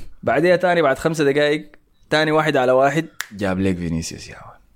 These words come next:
بعديها بثلاثة دقايق لعب لك الباص الخرافي بتاعه داك اللي بينقل الملعب من اليمين للشمال. بعد ذاك أنا عرفت شنو إنه يا مان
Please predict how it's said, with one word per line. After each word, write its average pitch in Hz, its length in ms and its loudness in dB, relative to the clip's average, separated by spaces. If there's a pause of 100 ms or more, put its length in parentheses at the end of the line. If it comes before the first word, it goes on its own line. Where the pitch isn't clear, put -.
(1040)
بعديها 135 340 0
بثلاثة 156 380 2
دقايق 147 360 2
لعب 104 240 2
لك 123 180 0
الباص 107 300 -2
الخرافي 95 440 -4
بتاعه 85 280 -2
داك 82 200 -4
اللي 82 100 -4
بينقل 90 280 0
الملعب 85 420 -4
من 82 80 -6
اليمين 82 360 -4
للشمال. 82 500 -4 (2250)
بعد 131 240 -2
ذاك 226 100 2
أنا 214 120 2
عرفت 185 260 2
شنو 185 180 0
إنه 185 200 0
يا 151 80 0
مان 160 240 -4